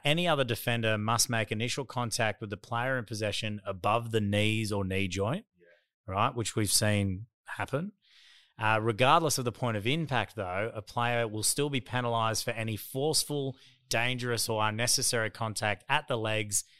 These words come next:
that involves an unacceptable risk of injury to the player in possession. Now,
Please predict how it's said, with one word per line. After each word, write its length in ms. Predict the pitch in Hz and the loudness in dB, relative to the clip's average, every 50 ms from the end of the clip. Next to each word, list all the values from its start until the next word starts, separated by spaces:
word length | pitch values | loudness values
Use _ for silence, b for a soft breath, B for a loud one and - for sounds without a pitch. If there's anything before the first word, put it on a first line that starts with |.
| b b _ - | b b _ -6
that 120 | 117 110 | -6 -4
involves 380 | 110 107 117 113 113 113 107 110 | -2 0 0 2 2 2 0 -2
an 100 | 113 117 | -2 -2
unacceptable 720 | 120 127 131 127 120 - - 120 113 110 113 113 113 107 | -2 -2 -2 -2 -2 -2 -2 -2 -4 -4 -4 -4 -2 0
risk 300 | 107 113 113 110 - - | 0 0 2 2 0 0
of 100 | 107 101 | -2 -2
injury 340 | 110 110 117 107 113 110 104 | -2 -2 -2 -2 -2 -2 -2
to 80 | 104 | -4
the 100 | 101 104 | -4 -6
player 380 | - - - 113 110 107 107 104 | -8 -6 -2 0 2 2 2 2
in 100 | 101 95 | 0 -2
possession. 580 | - 107 95 101 113 117 - - 104 92 87 B B B B B B B | -2 -4 -2 0 0 0 0 -2 -4 -6 -8 B B B B B B B
Now, 320 | 135 139 139 139 139 135 | -2 0 2 2 2 0